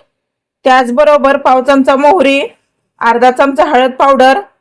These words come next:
एक चमचा लसूण मिरचीचा ठेचा, एक चमचा ठेचलेला लसूण,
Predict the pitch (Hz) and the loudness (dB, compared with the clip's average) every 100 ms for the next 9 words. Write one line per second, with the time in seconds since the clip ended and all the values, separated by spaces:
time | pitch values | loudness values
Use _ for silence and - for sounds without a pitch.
0 | _ 240 240 302 269 269 262 254 269 269 | _ -4 -2 0 -2 0 0 0 0 0
1 | 277 262 285 277 262 359 269 269 247 - | 0 -2 -4 -2 -2 0 0 0 0 -2
2 | - _ _ _ - 247 240 285 262 285 | -10 _ _ _ -4 -4 0 -2 0 -2
3 | 254 330 - 254 262 277 269 269 269 269 | -2 -4 -2 0 2 2 0 0 0 0